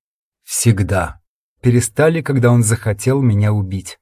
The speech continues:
Я думаю, вы перестали быть друзьями уже давно. В тот вечер к нам в дом зашел не твой давний друг, а твой соперник, твой давний враг".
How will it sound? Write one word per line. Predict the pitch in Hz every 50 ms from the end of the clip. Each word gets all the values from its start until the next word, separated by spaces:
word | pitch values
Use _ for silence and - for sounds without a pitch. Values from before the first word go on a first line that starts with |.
| _ _ _ _ _ _ _ -
Я | 117 127 131 135
думаю, | 160 165 160 170 170 170 160 139
вы | 143 156
перестали | 147 160 156 151 135 - - 156 151 156 156
быть | 143 143 151
друзьями | 139 143 147 156 131 123 139 151 151 156 156 156
уже | 151 139 123 147
давно. | 147 147 151 143 120 127 139 147 147 131 - - - _ _ _ _ _ _ _ _
В | - - -
тот | - 139 123 131
вечер | 139 147 160 156 - - 127 117
к | - -
нам | 127 131 131 127
в | 117 117
дом | 123 147 151 147
зашел | 131 123 135 123 - - 143 135
не | 139 143 147
твой | 135 - 143 143 156 160 151
давний | 127 107 117 117 113 110 120 120
друг, | 120 120 127 151 139 - - _ _ _ _ _
а | - 123 120
твой | 123 113 127 131 123
соперник, | 127 - 143 127 123 - 160 165 156 127 120 101 - - - _ _ _ _ _ _ _ -
твой | - 120 127 127 120
давний | 117 127 131 120 120 123 127
враг". | 120 120 127 139 139 117 - - -